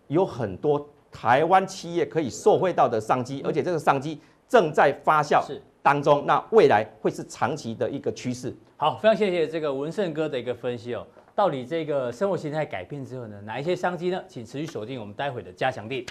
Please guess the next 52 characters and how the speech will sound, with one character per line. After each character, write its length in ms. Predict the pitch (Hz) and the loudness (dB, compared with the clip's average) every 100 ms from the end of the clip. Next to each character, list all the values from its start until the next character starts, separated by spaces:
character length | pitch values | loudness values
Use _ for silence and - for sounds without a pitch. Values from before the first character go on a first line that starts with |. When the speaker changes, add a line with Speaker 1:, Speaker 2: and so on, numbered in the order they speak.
| - | 2
Speaker 2:
再 120 | 226 | 4
来， 60 | 202 | 4
我 40 | |
们 100 | 156 | 4
关 160 | 196 202 | 2 4
注 60 | |
到 160 | 196 170 | 4 4
昨 180 | 185 180 | 4 2
天 100 | 240 | 2
美 140 | 170 | 2
国 120 | 165 | 2
股 160 | - 127 | 0 -4
市 120 | 170 | -6
杀 220 | - 175 | 0 2
尾 120 | 165 123 | 2 0
盘， 200 | 127 131 | -4 0
最 160 | 208 | 0
主 100 | 127 | 4
要 100 | 143 156 | 2 2
原 140 | 135 | 0
因 60 | 143 | -2
呢， 200 | 147 151 | -4 -6
就 100 | 147 | -8
是 120 | 151 | -2
我 40 | 135 | -2
们 100 | 117 | -2
昨 140 | 127 | -4
天 100 | 143 | -4
讲 160 | 151 98 | -4 -6
的 120 | 92 | -10
这 120 | 110 | -8
个 280 | 120 110 90 - _ _ _ | -6 -4 -6 -14 _ _ _
莫 200 | 214 214 | 2 4
德 160 | 160 147 | 4 2
纳， 200 | 160 123 | 2 2
它 120 | 165 | 2
的 100 | 160 247 | 0 0
疫 180 | 233 | 2
苗 200 | 151 117 113 | 2 2 2
啊， 180 | 104 - | 0 -2
据 160 | 226 | -2
说 240 | 175 196 190 | 4 4 6
呢， 160 | 185 - - _ _ | 2 -2 -16 _ _
它 140 | - 196 | 2 4
的 180 | 190 165 | 4 2
这 220 | 185 180 | -2 -6
个 480 | - 156 143 135 120 | -2 0 2 0 -2
新 220 | - 190 | -2 -2
闻 100 | 160 | 0
上 160 | 165 | -2
面 120 | 147 135 | -4 -6
呢， 200 | 123 | -6